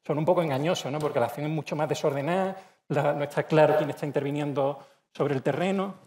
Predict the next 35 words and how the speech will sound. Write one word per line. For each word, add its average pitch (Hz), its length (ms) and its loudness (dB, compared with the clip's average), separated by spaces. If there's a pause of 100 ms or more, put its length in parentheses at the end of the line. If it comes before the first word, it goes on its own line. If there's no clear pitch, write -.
(480)
Y 143 100 -2
creo 175 240 6
que, 190 100 4
por 151 160 2
un 185 120 8
lado, - 380 10 (140)
o - 40 -12
sea, 185 140 6
es 175 100 6
bueno 220 340 6 (340)
que 143 360 10
el 131 80 6
sistema 180 460 0
público, 202 600 2
eh, 135 440 2
cuando 139 240 6
habla 170 160 10
de 170 60 8
cultura, 190 500 6
no 165 120 2
sea 175 200 4
como 170 140 2
una 170 100 4
realidad 160 300 4
totalmente 160 460 2
estructurada, 165 640 4
¿no? 175 140 2
jerarquizada. 165 680 6
O 156 40 6
sea, 160 120 2
está 151 160 -2
bien 180 200 2
que 170 120 2
sea 190 340 2 (360)
descentra-, 143 480 -2